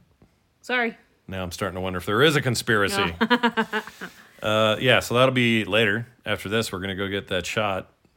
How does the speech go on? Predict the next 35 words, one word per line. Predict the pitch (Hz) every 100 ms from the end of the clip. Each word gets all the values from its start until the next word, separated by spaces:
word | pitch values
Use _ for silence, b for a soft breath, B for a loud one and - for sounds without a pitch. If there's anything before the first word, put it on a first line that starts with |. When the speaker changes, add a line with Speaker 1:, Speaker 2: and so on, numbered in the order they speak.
| _ _ _
Speaker 2:
Seriously, | - 165 147
I | 110
was | 107
just | 127 120
there. | - 120
Should | 98 95
I | 95
tell | 110 107
her | 117
that | 120 123
and |
say, | 117 107 101
"I | 98
got | 101 113
the | 98
flu | 127 117
shot | 101 92
yesterday. | 101 98 92
Is | 87
this | 95 -
a |
problem | - 95 95
to |
get | 92
'em | 90
two | 98 92
days | 90
in | 85
a | 87
row?" | 98
Speaker 1:
Yeah, | 208
we | 202
can | - 302
ask | 196 -
them. | 302